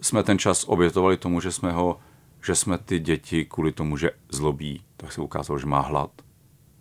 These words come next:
Eh, nebo se prostě jenom špatně vyspal, protože nespal předtím, druhý den š-, předtím šel spát pozdě,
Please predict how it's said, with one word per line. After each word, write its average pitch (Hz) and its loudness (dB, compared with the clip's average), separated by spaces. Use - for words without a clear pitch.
Eh, 73 0
nebo 76 -2
se - -4
prostě 71 -2
jenom 80 2
špatně 80 0
vyspal, 82 0
protože 80 -2
nespal 78 0
předtím, 85 0
druhý 78 -2
den 76 -2
š-, - -10
předtím - -6
šel 76 -8
spát - -10
pozdě, 90 -2